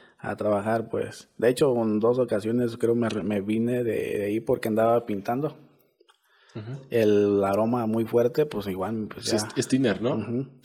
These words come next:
Speaker 1: Andábamos
Speaker 2: Oh.
Speaker 1: pintando unas vigas, curando madera.
Speaker 2: Ah, no, pues, eso está fuertísimo.
Speaker 1: Sí, andábamos con el compadre.
Speaker 2: Ajá.
Speaker 1: Y él conoce, pues, mi historia bastante.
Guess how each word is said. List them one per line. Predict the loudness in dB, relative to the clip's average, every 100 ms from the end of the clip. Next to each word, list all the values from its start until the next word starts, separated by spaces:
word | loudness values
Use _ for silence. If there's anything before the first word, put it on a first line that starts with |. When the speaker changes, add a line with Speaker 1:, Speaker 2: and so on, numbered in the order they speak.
| -12
Speaker 1:
Andábamos | -6 -4 -4
Speaker 2:
Oh. | -6
Speaker 1:
pintando | -8 -6 -6 -6
unas | -6 -8
vigas, | -12 -6 -6 -6 -6
curando | 0 0 0 -2
madera. | -4 -6 -8 -10 -20 -20 -20 -14
Speaker 2:
Ah, | -6 -2
no, | -2 -2
pues, | -4
eso | -2 -4
está | -6
fuertísimo. | -6 -8 -6 -4 -2
Speaker 1:
Sí, | 2 4 6 4 4 2
andábamos | 2 2 0 -2
con | -4 -4
el | -4
compadre. | -2 2 4 2 -2 -8 -12
Speaker 2:
Ajá. | -8 -8 -4
Speaker 1:
Y | -4 -2 -4 -6 -2
él | 2 6 6 4
conoce, | 2 0 2 2 2 -2 -10 _ -8
pues, | -8 -6
mi | -8
historia | -4 -2 0 -2 -6 -14 _ -16
bastante. | -16 -12 -14 -14 -18